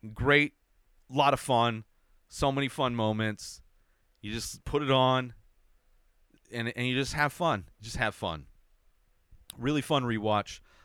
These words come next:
um, with so many fun scenes. I'm glad I revisited it.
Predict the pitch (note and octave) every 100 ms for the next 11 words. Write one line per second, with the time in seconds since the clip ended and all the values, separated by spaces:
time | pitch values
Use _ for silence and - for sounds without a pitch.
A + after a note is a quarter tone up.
0 | - _ - G#2 G2 F2+ E2+ D#2+ - _
1 | _ _ _ _ _ _ _ _ - _
2 | _ - A#2 - C#3 B2 A2 A#2 G#2+ -
3 | G2 F#2 F#2 - - - - G#2+ G2+ A#2+
4 | A2+ G#2 G2 F#2 F2 F#2 E2+ F2+